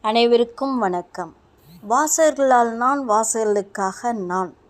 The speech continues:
மனம் என்ற தலைப்பில் ஒரு கவிதை ஒன்று கேட்கலாமா? மனம் குழப்பமில்லாமல் இருந்தால் மனம் சோர்வடையாது.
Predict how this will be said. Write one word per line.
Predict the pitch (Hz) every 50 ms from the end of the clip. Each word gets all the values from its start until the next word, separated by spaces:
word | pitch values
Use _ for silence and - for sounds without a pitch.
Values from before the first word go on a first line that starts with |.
| _ _ _ _ _ _ _ _
மனம் | - 233 254 285 302 349 349 349
என்ற | 320 285 269 262 233 233
தலைப்பில் | 233 240 240 220 226 226 226 240 240 247
ஒரு | 226 220 208 196 190 196
கவிதை | - 233 220 226 233 233 240 233 220
ஒன்று | 208 202 190 202 190 196
கேட்கலாமா? | - 214 208 208 _ - 220 214 214 208 220 254 302 294 262 196 - _ _ _ _ _ _ _ _ _ _ _ _ _ _ _
மனம் | - 208 226 247 277 302 311 311 302 294 -
குழப்பமில்லாமல் | 269 240 262 262 254 - - 262 254 247 240 233 226 220 220 214 220 220 220 220 220 214 214 214 202
இருந்தால் | 196 190 190 190 185 180 175 190 202 214 214 196 175 151 - _ _ _ _ _ _ _ _ _ _ _ _ _ _ _ _ _ _ _ _ _ _ _ _ _ _ _ _ _ _ _ _
மனம் | - 202 214 233 254 262 262 262 262 - 254
சோர்வடையாது. | 240 240 254 254 247 233 220 196 196 190 190 180 175 170 151 - -